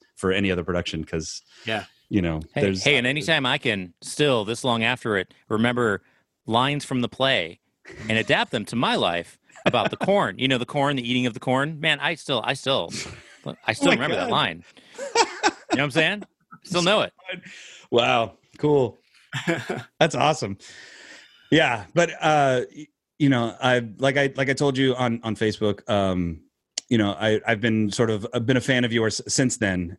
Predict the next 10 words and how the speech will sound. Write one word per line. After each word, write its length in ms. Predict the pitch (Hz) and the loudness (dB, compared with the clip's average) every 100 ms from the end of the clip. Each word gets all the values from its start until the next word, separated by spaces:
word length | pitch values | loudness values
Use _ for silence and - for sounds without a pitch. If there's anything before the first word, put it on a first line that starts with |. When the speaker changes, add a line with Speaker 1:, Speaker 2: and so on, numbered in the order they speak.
| - | -4
Speaker 1:
and, 320 | 113 104 104 | 0 2 2
uh, 240 | 101 101 104 | 2 2 0
loved 300 | 113 127 120 | 2 2 4
watching 340 | 123 123 123 | 4 4 2
you 300 | 117 107 104 101 | 2 2 0 0
grab 220 | 113 110 | 0 2
onto 160 | 104 92 | 0 -2
comedy 540 | - 127 120 120 117 95 | 0 2 4 2 0 -2
and 120 | 95 | -4
improv 600 | 101 110 101 98 95 | -2 0 0 0 -2